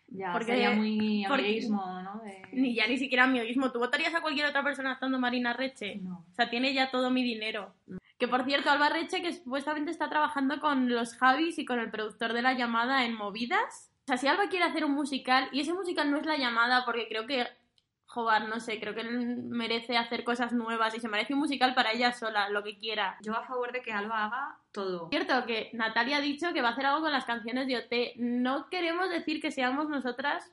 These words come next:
Speaker 2: mujeres brujas, pero
Speaker 1: Que lo escuchasteis aquí primero.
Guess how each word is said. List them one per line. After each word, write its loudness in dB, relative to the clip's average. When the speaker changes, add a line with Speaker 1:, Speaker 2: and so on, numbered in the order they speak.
Speaker 2:
mujeres 0
brujas, 0
pero 2
Speaker 1:
Que -6
lo -6
escuchasteis -10
aquí -8
primero. -6